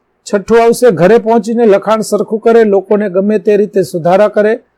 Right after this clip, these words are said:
સાતમું, મળેલી વાત પરથી વાર્તા બનાવે. અને આઠમું, આવા ગીત અને વાર્તાઓ ભેગા થાય એટલે તેને ચોપડીમાં છપાવે. ત્યાર પછી કોષ્ટકમાં ઉદાહરણ, વિગતો ઉદાહરણ મુજબ લખો,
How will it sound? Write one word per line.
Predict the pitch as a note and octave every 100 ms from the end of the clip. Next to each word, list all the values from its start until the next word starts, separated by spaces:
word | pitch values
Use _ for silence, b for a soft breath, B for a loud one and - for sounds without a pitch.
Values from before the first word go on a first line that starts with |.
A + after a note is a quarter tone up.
| _ _ _
સાતમું, | - G#3+ A3 A#3 B3+
મળેલી | A3 G#3 A3+ A3+
વાત | G#3+ A3 -
પરથી | A3+ A3+ A3
વાર્તા | F3 F3 A3
બનાવે. | G#3 A3 A3+ A#3 A#3+
અને | G3+ F#3+
આઠમું, | F3+ G3+ A3 F#3+ -
આવા | - F#3+ G#3+
ગીત | A#3 G#3 A#3 A3
અને | A3
વાર્તાઓ | G3+ G3+ F#3+ A3 G3+
ભેગા | D#3+ E3+ G#3+
થાય | A3+ A#3
એટલે | G3 G#3 G3
તેને | G3 F#3 G3+ -
ચોપડીમાં | - F3+ F#3+ F3 F3 A3 - _ _ _ -
છપાવે. | F3 E3 D3+ C#3 _ _ _ _ _ _ _ _ _ _ _ _ _ _ _ _ _ _ _ _ _ _ _ _ _ _ _ _ _ _ _ _ -
ત્યાર | A#3+
પછી | A#3+ C4+ C4+
કોષ્ટકમાં | C#4 B3 A#3+ C4 B3 C4 B3
ઉદાહરણ, | A3+ A#3+ A#3 B3+ B3+ B3+ _
વિગતો | F3+ F#3+ A3 G#3+ B3
ઉદાહરણ | G3+ G3 A3 A#3 A#3+
મુજબ | G#3 F#3 G#3
લખો, | B3 A#3+ G3+ D#3